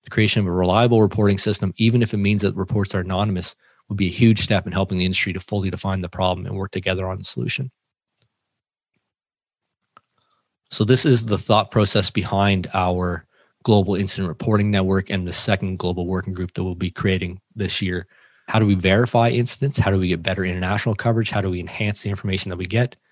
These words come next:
How can we quantify this effective underreporting?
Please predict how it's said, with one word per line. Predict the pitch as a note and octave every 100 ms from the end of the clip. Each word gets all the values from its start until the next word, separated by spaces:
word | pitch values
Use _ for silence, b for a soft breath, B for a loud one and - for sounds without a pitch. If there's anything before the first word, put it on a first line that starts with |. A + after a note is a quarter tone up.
| _ _ _
How | - G#2
can | G2
we | F#2
quantify | - F#2+ G2+ G#2 G2+
this | F#2 -
effective | - F#2+ - F2
underreporting? | F#2 F2+ E2+ - A2+ A#2